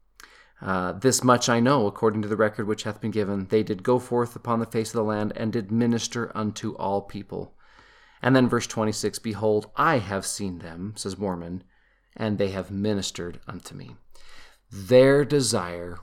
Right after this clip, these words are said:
was simply to minister. And I love the definition of ministry.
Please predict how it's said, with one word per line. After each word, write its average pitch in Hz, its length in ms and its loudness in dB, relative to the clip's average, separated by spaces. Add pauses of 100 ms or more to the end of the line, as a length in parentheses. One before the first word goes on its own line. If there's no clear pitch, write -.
(120)
was 113 440 4
simply 98 760 0 (160)
to 110 180 -4
minister. 90 540 -6
And 127 140 4
I 127 100 6
love 135 440 4
the 139 80 4
definition 131 560 2
of 120 100 0
ministry. 131 580 0